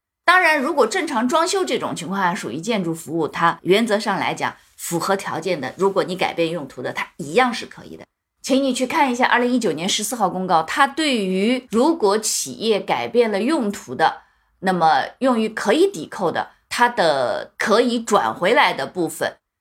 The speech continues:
那么是可以继续按照规定来转回来的。当时你这个不动产涉及到的抵扣项，实际上就是非常非常重要，等于就是你当时的时候，无论是新建、改建、装修还是什么的，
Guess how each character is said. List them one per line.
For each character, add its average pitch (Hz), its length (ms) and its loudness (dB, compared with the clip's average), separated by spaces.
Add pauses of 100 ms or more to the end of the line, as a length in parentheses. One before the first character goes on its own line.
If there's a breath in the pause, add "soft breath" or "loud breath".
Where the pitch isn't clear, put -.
(120)
那 190 160 0
么 151 260 0
是 - 180 -2
可 190 200 -4
以 123 480 -6
继 311 160 -2
续 247 220 -4
按 240 140 2
照 190 120 -2
规 277 180 -2
定 247 160 -4
来 160 260 0
转 - 220 -6
回 170 160 0
来 220 180 4
的。 - 180 -6 (420)
当 311 200 4
时 233 240 -2
你 196 200 -2
这 226 120 0
个 202 80 0
不 190 200 -4
动 247 180 2
产 175 180 -4
涉 247 200 2
及 170 160 -4
到 196 180 2
的 202 100 0
抵 - 200 -10
扣 - 200 -2
项， 208 240 2 (480)
实 202 200 -2
际 220 100 0
上 202 240 2
就 185 160 0
是 175 220 -2
非 294 240 -2
常 196 180 -2
非 170 100 -4
常 151 200 -4
重 160 160 -4
要， 139 100 0
等 151 180 -2
于 175 40 -2
就 226 100 0
是 226 80 -2
你 175 140 -2
当 226 200 4
时 247 120 -6
的 220 100 -2
时 214 80 -4
候， 190 80 2
无 170 140 0
论 220 120 0
是 214 120 -4
新 247 240 0
建、 226 180 2
改 - 160 0
建、 202 240 -2
装 233 160 2
修 247 160 0
还 208 100 2
是 190 120 -4
什 190 100 -6
么 160 80 -6
的， 165 160 2